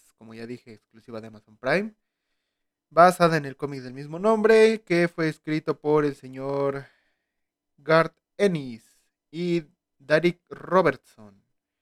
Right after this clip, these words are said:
que, pues, la verdad no investigué mucho más de ellos, puesto que,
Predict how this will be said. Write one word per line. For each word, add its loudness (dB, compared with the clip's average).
que, -4
pues, -14
la -12
verdad -6
no -16
investigué -20
mucho -20
más -20
de -6
ellos, -4
puesto -20
que, -20